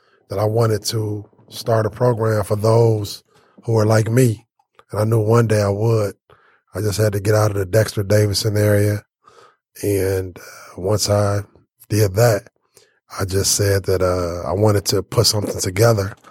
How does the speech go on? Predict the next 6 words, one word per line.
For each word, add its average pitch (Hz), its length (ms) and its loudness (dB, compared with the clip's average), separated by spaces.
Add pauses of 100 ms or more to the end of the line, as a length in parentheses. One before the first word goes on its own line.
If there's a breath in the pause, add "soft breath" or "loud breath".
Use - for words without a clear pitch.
(500 loud breath)
where, 95 680 2 (100)
um, 92 540 -6 (1080 soft breath)
you - 160 -12
know, 95 300 2 (1800)
your 104 140 0
purpose 117 720 0